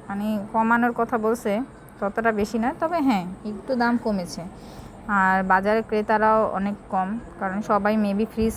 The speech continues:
খালি করতেছে গরুর মাংস রাখার জন্য। তো আমরা তো সেরকম না, আমাদের মাছ ছাড়া চলে না, তো এই জন্য গুড়া মাছ, এই ছোট ছোট ইলিশের মানে ঝাটকা মাছ, তারপরে চিংড়ি মাছ, পোয়া মাছ, এগুলো নিয়ে আসলাম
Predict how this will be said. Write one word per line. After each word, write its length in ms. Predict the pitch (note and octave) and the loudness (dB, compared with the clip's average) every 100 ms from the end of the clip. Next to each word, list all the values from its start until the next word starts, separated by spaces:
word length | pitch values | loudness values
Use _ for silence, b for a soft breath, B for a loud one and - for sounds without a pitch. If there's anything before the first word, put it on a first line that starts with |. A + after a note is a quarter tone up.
| - | 0
খালি 220 | G3+ F#3+ | 0 2
করতেছে 380 | G#3+ G#3+ G#3+ G#3+ | 0 0 -2 -2
গরুর 240 | G3 G3+ A3 | 0 0 2
মাংস 200 | G#3 G3 | 0 2
রাখার 340 | G3 F#3 F#3 F#3 | 2 2 0 -2
জন্য। 200 | F#3 F3+ C4 - B B B B B - | -6 -4 -6 -8 B B B B B -10
তো 60 | C#4 | 4
আমরা 280 | C#4+ C#4 C#4 | 8 8 6
তো 80 | C4+ D4 | 2 0
সেরকম 360 | D4 D4 D4 | 0 0 0
না, 120 | D4+ C#4 | 2 2
আমাদের 280 | B3+ B3 B3+ | 2 0 2
মাছ 200 | A#3+ A#3+ - | 2 0 2
ছাড়া 180 | A#3+ A#3+ | 2 4
চলে 260 | A#3+ A#3+ | 2 2
না, 120 | A3+ B3 D4+ | 2 0 0
তো 60 | G#3+ | -2
এই 200 | G#3+ G#3 | 0 0
জন্য 200 | G#3+ G#3+ G3+ | 0 0 0
গুড়া 220 | G#3+ G#3 | 4 4
মাছ, 360 | G3 F#3+ F#3+ G3 - - - A3 | 4 2 2 0 -6 -16 -8 -4
এই 80 | G#3 | -4
ছোট 200 | A#3+ A3 | -4 -4
ছোট 180 | A3+ G#3+ | -2 0
ইলিশের 580 | G3+ G3 G#3 G#3+ G#3 G3+ | 0 0 -2 0 0 0
মানে 280 | G3 F#3+ F#3+ | -2 -2 -2
ঝাটকা 380 | G3 G#3 - A3 | 2 0 2 0
মাছ, 380 | G#3 F#3+ F#3+ G3 - | 2 2 2 0 0
তারপরে 420 | G#3 G3 F#3+ G3 F#3+ | 2 4 2 -2 -2
চিংড়ি 260 | A#3+ A3+ G#3+ | 0 0 2
মাছ, 280 | G3+ G3 G3 - | 2 2 0 2
পোয়া 160 | A#3+ A3+ | 4 4
মাছ, 220 | G3+ G3+ | 4 2
এগুলো 240 | A3 G#3+ G#3+ | -2 0 0
নিয়ে 200 | A3 C4 | 2 4
আসলাম 360 | B3 B3 A#3+ | 4 2 -2